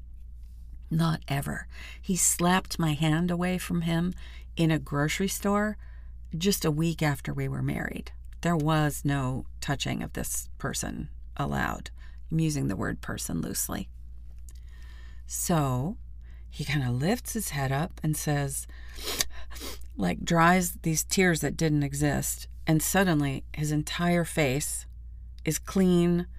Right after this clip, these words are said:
as in no emotional residue of crying, no physical residue of having been upset,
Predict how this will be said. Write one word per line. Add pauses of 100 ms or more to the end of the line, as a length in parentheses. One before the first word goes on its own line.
(500)
as
in
no
emotional
residue
of
crying, (280)
no
physical
residue
of
having
been
upset,